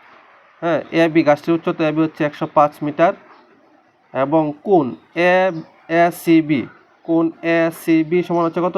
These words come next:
ডিগ্রি? সিক্সটি ডিগ্রি। আচ্ছা, তাহলে এখন দেখেন আমার কি চাইছে, লম্ব আছে আর ভূমি চাইছে, তার মানে কি আমার ট্যান ত্রিভুজ এসিবি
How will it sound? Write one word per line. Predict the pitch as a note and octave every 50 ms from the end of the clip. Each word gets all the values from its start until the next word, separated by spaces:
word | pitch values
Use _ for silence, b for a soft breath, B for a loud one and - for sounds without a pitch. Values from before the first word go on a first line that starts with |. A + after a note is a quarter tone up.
| F3 F#3
ডিগ্রি? | F#3 F3+ G#3+ A3+ -
সিক্সটি | - F#3+ F#3 - F3+ D#3+
ডিগ্রি। | D#3 B2+ A2+ A2 - _ _ _ _ _ _ _ _ - A2+
আচ্ছা, | A2 - - - - _ _ _ _ _ _ _ _ _
তাহলে | - C#3+ D#3 E3+ E3+ D#3+ D#3+
এখন | D#3+ F#3 F#3+ F3+ F3+
দেখেন | F3+ F3+ E3+ D3 C#3 C#3+
আমার | D3 D#3+ D#3+ -
কি | F3 F#3
চাইছে, | F3+ E3+ - F3+ E3+ D3+
লম্ব | D#3+ E3+ F3+ F#3 F3+ F#3+ F3 F3
আছে | E3+ - F3+ F#3 G3 - - -
আর | C3 C3+ C3+ B2+
ভূমি | C#3 C#3+ D3+ D3+
চাইছে, | C#3+ B2+ B2 - A2 -
তার | C3 C#3+
মানে | D3+ D#3 E3 D#3+
কি | - F3 D#3+
আমার | D#3+ E3 B3 D#4 - - - - - _ _ _ _ _ _ _ _ _ _ _ _ _ _ _ _ _ _ _ _ _ _ _ _ _ _ - - - - _ _ _ -
ট্যান | F#3 F3+ F3 F#3 G3 A3 A3 - _ _ _ - - - _ _ _ _ _ _ _ _ _ _ _ - - _ -
ত্রিভুজ | D#3+ E3+ E3+ D#3 F3 F#3 F3+ D#3+ - - F3 F3 E3+
এসিবি | E3+ E3+ E3+ E3 - - F3 E3 E3 E3 D3 C#3 D3 F3 F3